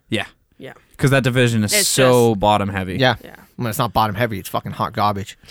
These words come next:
Speaker 2: <laughs>
Speaker 3: Um, but yeah, okay. Minnesota won thirty-three twenty-six. Controversial call.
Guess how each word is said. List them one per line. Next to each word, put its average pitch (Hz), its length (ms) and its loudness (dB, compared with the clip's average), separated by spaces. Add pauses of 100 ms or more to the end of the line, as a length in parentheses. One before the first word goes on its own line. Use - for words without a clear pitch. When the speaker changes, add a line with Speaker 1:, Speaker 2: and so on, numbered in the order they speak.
(120)
Speaker 2:
<laughs> 247 140 -10 (1000)
Speaker 3:
Um, 151 400 2 (280)
but 202 140 0
yeah, 180 140 4
okay. 160 240 2
Minnesota 165 420 2
won 117 240 0
thirty-three 127 380 -2
twenty-six. 123 500 -4
Controversial 139 560 0
call. 120 460 2